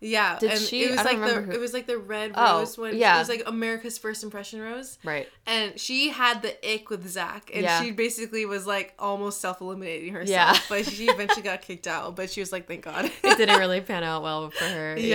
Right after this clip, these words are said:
Speaker 2: Yeah.
Speaker 1: I forgot her name.
Speaker 2: Interesting.
Speaker 1: Yeah. Okay, this is Jen.
Speaker 2: Jen.
Speaker 1: That's all we know about Jen.
Speaker 2: Paddleboarding.
Speaker 1: Yeah.
Speaker 2: Interesting.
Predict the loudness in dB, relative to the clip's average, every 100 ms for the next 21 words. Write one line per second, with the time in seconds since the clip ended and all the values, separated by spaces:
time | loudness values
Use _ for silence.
0 | 2 0 -4 -8 -6 -6 -6 -12 -14 -16
1 | -10 -10 -8 -12 -12 -12 -12 -14 -12 -10
2 | -8 -10 _ _ _ -20 -16 -12 -10 -10
3 | -10 -12 -12 -10 -8 -8 -8 -8 -10 -12
4 | -16 -10 -6 -6 -6 -8 -10 _ _ _
5 | _ _ _ _ _ _ _ _ _ -18
6 | -14 -14 -12 -10 -10 -10 -14 _ _ -18
7 | -16 -16 -16 -20 -20 _ -20 -14 -10 -8
8 | -6 -6 -4 -6 -8 -10 -14 _ _ _
9 | _ _ -20 _ -12 -4 -2 -2 -2 -4
10 | -6 -10 -10 -10 -8 -8 -10